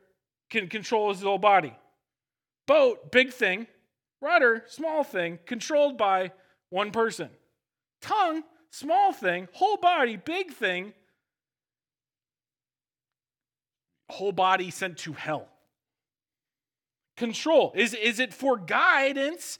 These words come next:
Is it to say, "Hey, this is where we should go"? You're having these hard conversations, right? Where, where we need to, we need, we're like this, we're going this way, and we need to just kinda move it this way,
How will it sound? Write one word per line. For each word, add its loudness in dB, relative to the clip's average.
Is -2
it -6
to -4
say, -4
"Hey, 0
this -4
is -4
where 0
we -4
should -6
go"? 2
You're -4
having -2
these -6
hard -4
conversations, -8
right? -2
Where, -4
where -6
we -4
need -6
to, -4
we -6
need, -8
we're -8
like -2
this, -2
we're -6
going 0
this -2
way, 6
and -10
we -10
need -12
to -8
just -16
kinda -12
move -4
it -6
this -8
way, -8